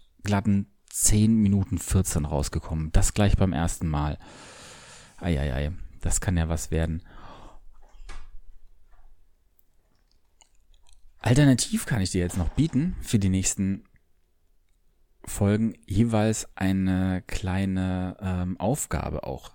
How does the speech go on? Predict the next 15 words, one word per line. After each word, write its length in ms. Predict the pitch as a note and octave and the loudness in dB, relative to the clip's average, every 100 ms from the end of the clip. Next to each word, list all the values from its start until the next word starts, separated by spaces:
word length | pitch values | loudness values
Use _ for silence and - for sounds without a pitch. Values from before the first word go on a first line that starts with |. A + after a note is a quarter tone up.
| - | -8
Nämlich, 320 | F#2+ G2 - - - _ - | -2 0 -2 -6 -20 _ -14
wenn 180 | - G#2+ | 0 2
es 80 | G#2+ | 4
dir 140 | A2+ | 4
doch 100 | G#2 - | 4 4
eh 140 | E3 | 0
so 120 | E3 D2+ | 2 0
relativ 540 | - E2+ D#2+ - - | -2 -2 -2 -4 -4
schlecht 400 | - A2 - - | -2 2 2 0
geht, 320 | D#2+ D#2+ - - - - - - - _ - | -8 -8 -12 -20 -20 -20 -20 -20 -20 _ -12
also 320 | - D#2+ C#2+ | -2 -2 -2
du 260 | C#2 F2 E2+ | -6 -8 -8
wirkst 420 | - G#2+ G#2+ - - | 0 2 2 -2 -4
zumindest 480 | E2 D#2 D#2 - | -6 -6 -6 -6
angeschlagen, 960 | E2+ E2+ F2 - - - - - - - | -4 -2 -4 -6 -6 -4 -6 -8 -10 -12